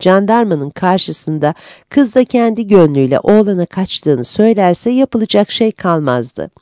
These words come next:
Yaşı küçük olsa da kız kendi kaçmış. Oğlan da evlenmeye dünden razı, kim ne diyebilirdi ki? Herkes çok iyi biliyordu ki bu başlık parası belasının vazgeçilmez töre olarak konulmasının gerçek nedeni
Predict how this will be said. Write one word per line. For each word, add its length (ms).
Yaşı 280
küçük 440
olsa 400
da 200
kız 220
kendi 360
kaçmış. 600
Oğlan 440
da 120
evlenmeye 680
dünden 420
razı, 440
kim 240
ne 160
diyebilirdi 640
ki? 220
Herkes 500
çok 280
iyi 160
biliyordu 500
ki 240
bu 160
başlık 480
parası 400
belasının 680
vazgeçilmez 800
töre 300
olarak 400
konulmasının 680
gerçek 520
nedeni 500